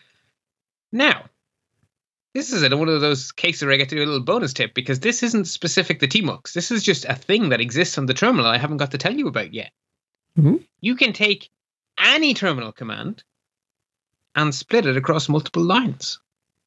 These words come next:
Speaker 2: Oh.
Speaker 1: And the way you do that is by escaping the new line character. Backslash enter.
Speaker 2: Oh, that's kinda fun.
Speaker 1: So, in effect,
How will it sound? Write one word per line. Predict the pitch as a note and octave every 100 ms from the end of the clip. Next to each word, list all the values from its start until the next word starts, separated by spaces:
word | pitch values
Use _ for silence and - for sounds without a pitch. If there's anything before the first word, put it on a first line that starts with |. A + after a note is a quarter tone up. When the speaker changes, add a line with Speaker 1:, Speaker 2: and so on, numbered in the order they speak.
| _ _ _ _ _ _ _ _ _ _ _ _ _ _ -
Speaker 2:
Oh. | B3 D3+ D4+
Speaker 1:
And | A#4+ -
the | D3+
way | A3+
you | G#3+
do | F3 D#3+
that | G3+ A#3+ D3+
is | - D3
by | D3+ D3+
escaping | C#3 - D3 B3 A2+ C3
the | E3
new | G3 B3
line | C3+ A#2
character. | A#2 A#2 - - - _ _ _ _ _ _ _ _ _ _ _ _ _ _ _ _ _ _ _ _ -
Backslash | E3 - - D#3+ E3+
enter. | E3+ A#2+ - _ _ -
Speaker 2:
Oh, | F3+ B3 C4+ G#3+ B2+ A2+ A#2
that's | E3 -
kinda | - D3
fun. | - A#2 F3 B3+ _ _ _ _ _ - - _
Speaker 1:
So, | - E3+ E3 -
in | G3 C4
effect, | B3+ - G3 D3 - - -